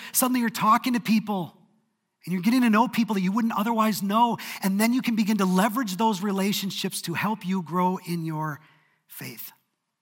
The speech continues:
It's why your kids need to be here every Sunday in classes, meeting friends that are going the same faith direction.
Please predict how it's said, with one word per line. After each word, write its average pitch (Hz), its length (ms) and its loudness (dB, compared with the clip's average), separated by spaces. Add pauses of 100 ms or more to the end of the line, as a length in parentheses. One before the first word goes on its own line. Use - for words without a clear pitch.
(1300)
It's - 160 -10
why 165 160 -2
your 180 160 2
kids 180 340 -2
need 156 140 -4
to 147 80 -6
be 165 160 -2
here 156 280 -4
every 156 220 -6
Sunday 165 440 -6
in 131 100 -10
classes, 147 580 -8 (600)
meeting 160 300 -2
friends 143 560 -4
that 127 100 -10
are 131 60 -10
going 135 200 -10
the 127 60 -10
same 131 280 -6
faith 120 280 -16
direction. 127 540 -16